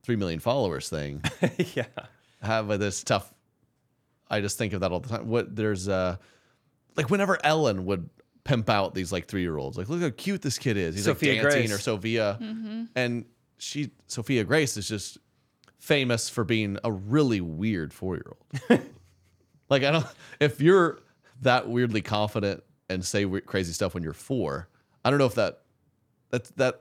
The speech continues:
Speaker 1: same qualities probably aren't helpful when you're, like, twenty-three.
Speaker 2: Not as attractive anymore.
Speaker 1: Yeah.
Speaker 2: Yeah. A lot, Ellen put a lot of people on. I would like to see where they are now. Do you remember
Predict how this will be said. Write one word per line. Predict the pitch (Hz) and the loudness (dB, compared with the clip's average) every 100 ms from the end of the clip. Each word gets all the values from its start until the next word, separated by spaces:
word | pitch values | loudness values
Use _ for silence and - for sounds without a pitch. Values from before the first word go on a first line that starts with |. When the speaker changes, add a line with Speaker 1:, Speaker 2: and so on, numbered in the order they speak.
| - - | -14 -6
Speaker 1:
same | - 147 | 0 0
qualities | - 127 139 123 101 90 | 2 4 4 4 0 -2
probably | - 113 98 87 | -2 0 0 -2
aren't | 82 78 _ _ _ _ _ _ _ | -4 -8 _ _ _ _ _ _ _
helpful | 139 120 - 101 85 | 0 0 0 -2 0
when | 85 | -2
you're, | 80 | -2
like, | 78 73 73 - - | -4 -4 -8 -18 -16
twenty-three. | - 113 87 - 113 - | -4 -2 -2 -4 -6 -4
Speaker 2:
Not | 147 139 | 0 0
as | 120 | -2
attractive | 107 131 107 104 95 | -6 -4 -4 -4 -14
anymore. | 85 92 107 - | -14 -12 -14 -12
Speaker 1:
Yeah. | - - - _ _ _ _ - _ _ _ _ | -12 -12 -20 _ _ _ _ -20 _ _ _ _
Speaker 2:
Yeah. | 123 113 101 101 107 | -4 -4 -4 -8 -8
A | - | -4
lot, | 127 151 156 | 0 0 0
Ellen | 220 - | -2 -2
put | 220 | -2
a | |
lot | 143 | -2
of | 156 | 0
people | 156 139 | -2 0
on. | 131 | 0
I | 110 | 0
would | |
like | 143 139 | -2 -4
to | |
see | 117 139 | -6 -4
where | 123 117 | -2 -2
they | |
are | 113 | -2
now. | 113 101 | -4 -6
Do | 120 | -4
you | 127 | -2
remember | 170 196 185 | -2 0 -2